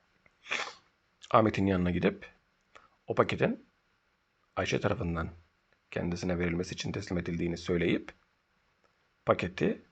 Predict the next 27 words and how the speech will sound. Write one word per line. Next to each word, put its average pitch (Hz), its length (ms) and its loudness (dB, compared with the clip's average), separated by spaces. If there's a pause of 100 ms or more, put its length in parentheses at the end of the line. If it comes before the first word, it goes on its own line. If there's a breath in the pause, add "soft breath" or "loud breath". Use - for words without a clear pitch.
(240)
Ahmet'e 87 560 -2 (760)
teslim 190 320 0
ediyordu. 80 440 -2 (1000)
Yerine 113 500 8
yani 113 220 8
Ahmet'e 104 480 2
o 190 140 -6
paketi - 300 -4
ulaştırıyordu. 180 720 0 (920)
Ahmet'e 113 340 2
o 117 120 0
paketi 101 320 -2
bir 92 80 0
nevi 90 180 2
dağıtıyordu. 113 640 4 (480)
Ahmet'e 110 280 -2
o 123 100 -2
paketi 117 380 0
veriyordu. 151 440 4 (460 soft breath)
Ahmet'e 110 300 4
o 110 100 -4
paketi - 340 -2
sağlıyordu. - 640 2 (1600)
Ahmet'e 110 540 0 (100)
o 135 120 -8
paketi - 320 -4
iletiyordu. 156 500 2